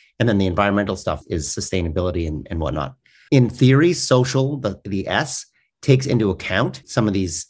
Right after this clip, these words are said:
health considerations, but it's compared to the governance stuff and the environmental stuff,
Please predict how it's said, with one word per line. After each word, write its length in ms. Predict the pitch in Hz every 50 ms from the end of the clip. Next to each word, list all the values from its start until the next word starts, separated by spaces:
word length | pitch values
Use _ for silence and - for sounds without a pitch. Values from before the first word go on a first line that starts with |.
| _ 95
health 500 | - - - 202 110 123 131 - - - _ _
considerations, 640 | - 131 127 - 123 127 139 143 139 - 185 202 196
but 340 | - - 127 107 101 101 - -
it's 300 | 117 110 - - - - - - -
compared 340 | - 117 - 156 156 139
to 300 | 123 131 117 110 110 -
the 160 | - - 110 98
governance 460 | 120 123 123 123 127 131 127 123 127
stuff 260 | - 127 123 117 -
and 160 | - - 101
the 80 | 98 95
environmental 400 | 92 92 101 104 101 104 95 98
stuff, 260 | 95 - 104 98 -